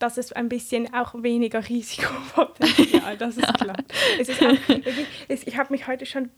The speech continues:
Speaker 1: wirklich, es, ich frag mich immer, was man im Podcast sagen kann, aber ist okay, es wissen eh alle, dass ich mich
Speaker 2: <laughs>
Speaker 1: aufgeregt hat. Es besteht eine gewisse Uneinigkeit,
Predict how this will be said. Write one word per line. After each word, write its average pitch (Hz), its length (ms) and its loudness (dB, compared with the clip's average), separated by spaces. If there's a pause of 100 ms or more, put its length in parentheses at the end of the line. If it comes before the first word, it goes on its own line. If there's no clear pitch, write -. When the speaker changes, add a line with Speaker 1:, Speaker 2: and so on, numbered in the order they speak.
(100)
Speaker 1:
wirklich, 254 520 -8
es, - 120 -18 (1120)
ich - 140 -16
frag 277 300 -14
mich 285 120 -12
immer, 285 180 -2
was 262 180 -4
man 233 140 2
im 254 100 2
Podcast 254 360 -4
sagen 254 180 -4
kann, 226 140 -8
aber 247 80 -6
ist 240 100 -6
okay, 277 240 -2
es 240 160 -8
wissen 254 220 -2
eh 233 160 0
alle, 220 160 0
dass 233 160 -2
ich 226 120 -4
mich 247 160 6
Speaker 2:
<laughs> - 20 0
Speaker 1:
aufgeregt 240 460 0
hat. 226 140 -4 (320)
Es 254 100 -4
besteht 262 280 -4
eine 240 160 2
gewisse 233 320 0
Uneinigkeit, 220 1300 0